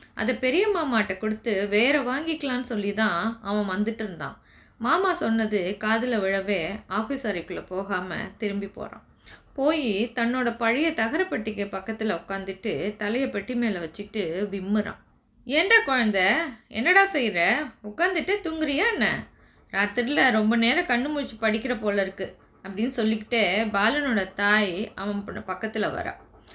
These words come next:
பாலன் தலையை நிமிர்ந்து கண்களை தொடச்சிக்கிறான். "ஏண்டா அழறியா என்ன?" ஜானகி பதபதப்போட வந்து பையனோட பக்கத்துல உட்கார்றா.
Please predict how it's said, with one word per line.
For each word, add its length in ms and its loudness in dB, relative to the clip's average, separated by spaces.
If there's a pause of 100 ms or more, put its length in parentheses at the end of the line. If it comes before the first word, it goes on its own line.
(300)
பாலன் 340 -2
தலையை 320 0
நிமிர்ந்து 380 2
கண்களை 420 0
தொடச்சிக்கிறான். 600 -10 (200)
"ஏண்டா 640 -2 (260)
அழறியா 460 2
என்ன?" 360 0 (320)
ஜானகி 720 -2 (160)
பதபதப்போட 800 -4
வந்து 380 -6
பையனோட 500 -8
பக்கத்துல 480 -12
உட்கார்றா. 340 -12